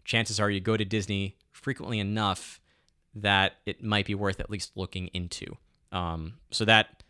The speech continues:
is, I hope, uh, a, a long way of answering the question as to how the discounts do stack up. Um, but personally, I do see the discounts and the value stacking up a little bit more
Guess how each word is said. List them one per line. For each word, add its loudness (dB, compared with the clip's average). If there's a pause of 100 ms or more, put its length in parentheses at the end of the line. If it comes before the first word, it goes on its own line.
(400)
is, -4
I 0
hope, 2 (680)
uh, -2 (380)
a, -8 (180)
a -2
long 6
way 6
of 2
answering -2
the -4
question -2
as -2
to -4 (380)
how 2
the -2
discounts -2
do -4
stack -2
up. -2 (300)
Um, 0
but -6
personally, 0
I -2
do -2
see -4 (340)
the -6
discounts -2
and -2
the -4
value 2
stacking -2
up -4
a -6
little -6
bit -8
more -2